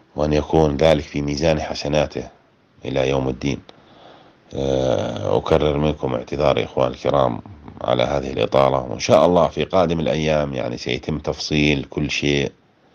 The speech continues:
آه، يعني، بشكل دقيق. آه، ونتمنى من الإخوان أن يكونوا متابعين لهذه التفصيلات، لأنه صدقًا، إخوان، صدقًا ما يطرح،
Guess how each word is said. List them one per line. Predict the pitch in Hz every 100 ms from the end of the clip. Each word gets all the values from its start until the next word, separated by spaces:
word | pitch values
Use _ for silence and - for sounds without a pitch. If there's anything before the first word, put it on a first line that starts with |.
| _ _ _ _ _ _ _ _ _ -
آه، | - - - - - - - - - - - - - - - - - - -
يعني، | 64 64 64
بشكل | 65 71 82 76 80
دقيق. | 78 - 90 78 - _ _ _ _ _ _ _ _ _ _ _ _ -
آه، | - 53 - 73 -
ونتمنى | 67 85 - 92 87
من | 82 80
الإخوان | 67 - 78 76
أن | 65 62
يكونوا | - 76 71
متابعين | 67 - 78 76 76 113 98
لهذه | - 67 64 64 64 60 50
التفصيلات، | - - 67 - 67 71 73 - _ _ - - - -
لأنه | 82 90
صدقًا، | 143 131 85 76
إخوان، | 67 73 65 53
صدقًا | 92 - 69
ما | 69 92
يطرح، | 95 82 80 -